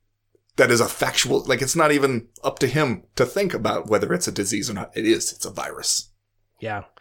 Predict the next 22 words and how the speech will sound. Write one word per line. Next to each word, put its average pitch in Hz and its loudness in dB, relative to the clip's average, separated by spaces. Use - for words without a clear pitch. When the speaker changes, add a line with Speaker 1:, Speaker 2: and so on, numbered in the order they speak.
Speaker 2:
Two 208 2
signs 151 -2
that 131 -6
you 127 -4
know 131 0
you're 131 0
in 117 -4
trouble. 123 0
Number 127 -2
one, 135 0
if 120 -6
Michael 127 -2
Bisping, 117 -2
uh, 113 -2
concedes 123 -2
that 120 -4
he 139 -4
wasn't 135 2
gonna 123 -2
tell 139 -2
this 123 -2
story, 120 -2